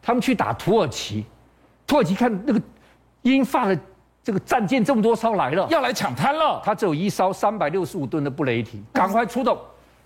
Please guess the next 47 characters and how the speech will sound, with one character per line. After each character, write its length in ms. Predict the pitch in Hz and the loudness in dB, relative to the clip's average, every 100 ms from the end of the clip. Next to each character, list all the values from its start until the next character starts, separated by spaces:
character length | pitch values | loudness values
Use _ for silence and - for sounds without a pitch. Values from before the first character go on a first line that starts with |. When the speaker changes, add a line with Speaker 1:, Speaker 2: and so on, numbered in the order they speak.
| - | 0
Speaker 1:
布 100 | 294 | 0
雷 100 | 302 | 2
艇 160 | 262 | 0
赶 180 | 233 208 | 0 0
快 120 | 277 | 0
出 120 | 233 285 | -2 0
动， 120 | 294 | -2
时 180 | - 220 | -2 0
间 140 | 302 | 0
来 160 | 302 233 | 2 0
不 80 | 254 | -2
及 140 | 202 | 0
了， 160 | 233 190 - - | 0 0 -6 -4
而 100 | 269 | -2
且 120 | 226 | 0
是 120 | 247 | 0
人 200 | 190 202 | 0 0
工 180 | 262 269 | 0 2
的。 140 | 247 - | -2 -4
Speaker 2:
是。 280 | - 170 127 - | -4 -2 -2 0
Speaker 1:
丢 220 | 277 277 | 0 2
啊， 100 | 247 - - | -2 -4 -2
丢 240 | 269 269 | 2 2
啊， 60 | 262 | 2
Speaker 2:
丢 60 | |
啊。 60 | 240 | 0
Speaker 1:
丢， 100 | 240 - | -4 -6
丢 140 | - 269 | -2 2
这 80 | |
种 100 | 254 | 0
传 200 | 165 202 196 | 0 -2 -2
统 140 | 208 | -4
水 140 | 170 | -2
雷。 120 | 123 123 | -2 -2
Speaker 2:
是。 360 | - 240 160 - - _ _ _ _ | 0 0 0 -4 -20 _ _ _ _
Speaker 1:
丢 160 | 277 240 | 0 0
了 80 | 180 | 0
几 220 | - 131 | -4 -4
枚 180 | 120 139 | -2 0
下 200 | 180 135 | 0 0
去？ 240 | 131 98 - - | -4 -10 -10 -4
丢 120 | 175 | 0
了 60 | 165 | 0
二 100 | 175 | -2
十 140 | 139 | -2
六 160 | 147 110 | -2 -2
枚。 180 | 85 | -6